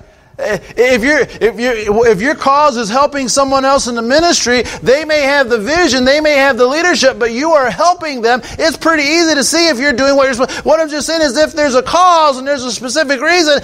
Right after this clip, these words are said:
you can monitor yourself and say, "I'm, I'm on track or I'm off track. I'm doing what I'm supposed to be doing or I'm not doing what I'm supposed to be doing."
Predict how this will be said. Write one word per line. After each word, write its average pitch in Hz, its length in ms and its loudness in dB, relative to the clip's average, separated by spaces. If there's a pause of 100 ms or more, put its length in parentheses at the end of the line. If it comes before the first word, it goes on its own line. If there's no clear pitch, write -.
(140)
you 302 160 0
can 269 200 0
monitor 339 460 2
yourself 262 360 0
and 247 100 -6
say, 302 260 0 (160)
"I'm, 247 240 -2
I'm 240 240 0
on 294 220 2
track 302 340 -2
or 277 60 -2
I'm 294 180 0
off 330 320 2
track. 214 320 0 (140)
I'm 240 180 0
doing 302 220 0
what 320 100 4
I'm 302 80 0
supposed 294 220 -4
to 285 80 -4
be 285 40 -6
doing 320 160 2
or 330 40 2
I'm 320 160 0
not 349 220 0
doing 339 120 -2
what 302 120 2
I'm 247 80 0
supposed 202 200 -2
to 196 80 -2
be 196 40 -4
doing." 160 360 2